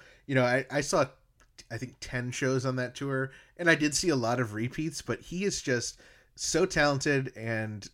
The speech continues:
so funny. It is like, you know, seeing the same Weird Al show over and over. Y-, y-, it's,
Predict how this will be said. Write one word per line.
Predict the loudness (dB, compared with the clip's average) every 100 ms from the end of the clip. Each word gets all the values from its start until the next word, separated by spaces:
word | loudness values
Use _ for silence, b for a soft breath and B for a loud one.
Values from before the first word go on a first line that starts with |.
| _ _ -16
so | -6 0 2 0
funny. | 0 0 0 -2 -6 -10 B B
It | 0 2
is | 2 2
like, | 0 0 -4 -20 _
you | -2 0
know, | 0 -2 -6 -12 -12
seeing | -6 -2 0 -2
the |
same | -2 -4 -2
Weird | -4 -4
Al | -4
show | -4 -6 -6
over | -8 -8
and |
over. | -8 -4 -4 -6 B B B
Y-, | -2 -2
y-, | -2 -2
it's, | -2 0